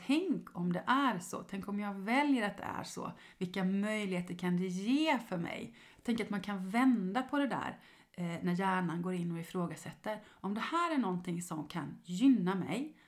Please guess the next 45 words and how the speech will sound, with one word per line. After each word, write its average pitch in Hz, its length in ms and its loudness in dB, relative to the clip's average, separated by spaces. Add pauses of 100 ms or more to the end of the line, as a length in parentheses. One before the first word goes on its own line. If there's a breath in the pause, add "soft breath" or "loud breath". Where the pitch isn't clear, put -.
om 208 120 -4
detta 311 220 0
är 277 80 4
någonting 175 560 0
som 170 260 -4
gör 214 360 4
att 190 160 -4
jag 175 100 -6
kan 170 120 -8
få - 120 -12
mer 165 140 -6
flöde 220 600 4
i 208 40 0
mitt 208 220 -6
liv, 233 320 0 (300 loud breath)
att 180 200 -6
jag 190 140 0
kan 185 100 0
göra 175 240 2
mer 170 340 -2
kloka 180 420 -4
val, 277 680 4 (680 loud breath)
eh, 180 280 -2
att 180 140 -4
jag 175 100 -2
känner 175 260 0
mig 175 160 4
lyckligare 208 800 0
för 214 120 -8
att 196 80 -10
jag 180 80 -2
känner 170 320 -2
att 170 120 -8
jag 165 100 -4
är 170 40 -2
mer 165 200 -2
i 165 80 -4
förbund 233 640 2
med 214 100 0
hela 170 200 0
universum, 226 960 2
med 180 200 -2
kraften, 269 840 2
med 180 120 -2
källan. 262 720 4